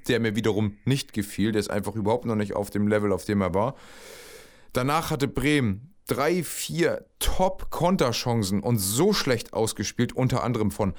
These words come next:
Sargent, von Rashica, von Bittencourt.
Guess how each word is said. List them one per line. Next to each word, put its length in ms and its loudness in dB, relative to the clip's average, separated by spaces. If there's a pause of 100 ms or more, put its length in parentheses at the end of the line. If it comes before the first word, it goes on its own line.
Sargent, 640 -2
von 280 0 (180)
Rashica, 840 0 (120)
von 400 0
Bittencourt. 720 0